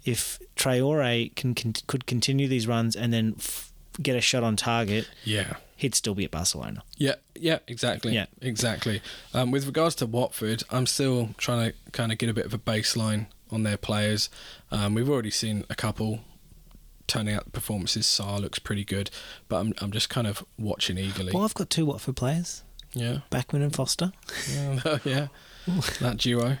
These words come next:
Speaker 2: Um, so
Speaker 1: Um,
Speaker 2: yeah, I'm, I'm, I'm just watching them because you, you never know. These guys emerge as, uh, could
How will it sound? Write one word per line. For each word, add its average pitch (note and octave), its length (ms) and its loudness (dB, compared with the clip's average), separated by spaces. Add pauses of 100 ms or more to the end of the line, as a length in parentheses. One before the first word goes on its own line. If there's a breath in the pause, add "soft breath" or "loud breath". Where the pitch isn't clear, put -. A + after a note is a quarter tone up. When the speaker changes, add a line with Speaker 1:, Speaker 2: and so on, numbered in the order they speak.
(540 loud breath)
Speaker 2:
Um, A#2+ 380 2
so B2+ 100 2
Speaker 1:
Um, B2+ 40 4
Speaker 2:
yeah, B2+ 100 6
I'm, C#3 220 4
I'm, C#3+ 240 2
I'm D3 160 2
just C#3 200 0
watching C#3+ 440 2
them A#2 200 4
because C3 280 0
you, - 140 0
you D#3 300 0
never D3+ 200 2
know. C3 160 2
These A2+ 200 0
guys B2+ 400 0
emerge A2 460 0
as, A2 240 -4
uh, G#2 120 -2 (120)
could A#2 160 -4